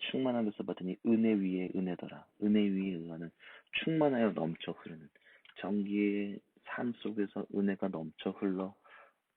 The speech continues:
가족들, 어머니, 아버지, 조카, 언니, 오빠, 모든 분들에게 흘러되어지기를 기대하고 기도하며 나아가기를 저 또한 기도하고 함께 붙들며 나아가겠습니다. 이 말씀이 끝나면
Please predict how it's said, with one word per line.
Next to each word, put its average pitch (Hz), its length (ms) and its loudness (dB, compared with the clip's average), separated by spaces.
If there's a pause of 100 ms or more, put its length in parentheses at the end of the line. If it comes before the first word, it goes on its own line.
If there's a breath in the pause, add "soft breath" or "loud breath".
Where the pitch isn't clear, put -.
(540)
가족들, 98 600 -2
어머니, 92 400 -4
아버지, 85 440 -10
조카, - 480 -14
언니, 90 340 -4
오빠, - 400 -10 (600 soft breath)
모든 107 480 4
분들에게 101 460 -2
흘러되어지기를 98 1120 -4
기대하고 95 540 -4
기도하며 92 420 -14
나아가기를 - 640 -10 (560)
저 - 220 -6
또한 95 200 -4
기도하고 90 600 -8 (580 soft breath)
함께 113 560 -8
붙들며 92 640 -6
나아가겠습니다. 82 800 -12 (460 loud breath)
이 107 100 -4
말씀이 90 420 -6
끝나면 101 540 -8